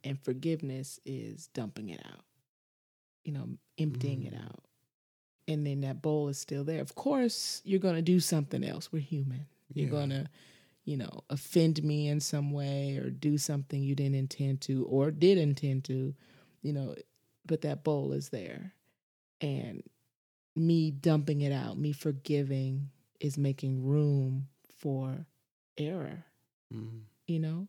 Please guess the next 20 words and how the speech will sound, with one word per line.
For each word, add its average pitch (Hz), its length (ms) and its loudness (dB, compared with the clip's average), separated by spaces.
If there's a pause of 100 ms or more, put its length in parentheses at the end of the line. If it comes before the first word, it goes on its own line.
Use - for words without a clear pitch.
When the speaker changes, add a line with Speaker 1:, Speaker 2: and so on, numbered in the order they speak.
Speaker 1:
like, 131 140 -8
making 151 380 -6
allowance 143 600 -2
for - 160 -10
that. - 360 -10 (760)
Y-, 151 160 -6 (240)
your, 151 200 2 (160)
your 147 160 -2
humanity. 139 720 -2 (320)
Like, - 240 -14
it's 131 160 -10
okay. 254 400 -4
He's 196 160 2
gonna 208 220 0
make 190 240 -2
mistakes. 180 580 -4 (180)
I 175 80 2
can 185 160 0
forgive 170 440 -2
it. 156 180 -6